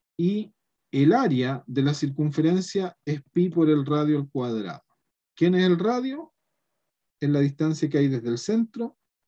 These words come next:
hasta un punto de la circunferencia. ¿Ya?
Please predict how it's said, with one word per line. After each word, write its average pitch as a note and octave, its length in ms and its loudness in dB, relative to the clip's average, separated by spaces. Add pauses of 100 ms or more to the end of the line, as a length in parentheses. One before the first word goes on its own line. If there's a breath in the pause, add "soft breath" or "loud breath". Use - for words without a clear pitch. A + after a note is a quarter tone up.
(120)
hasta D3 220 -4
un C#3+ 120 0
punto D3+ 280 -2
de C#3+ 80 2
la C#3 120 2
circunferencia. - 760 -14 (720)
¿Ya? G3 180 -12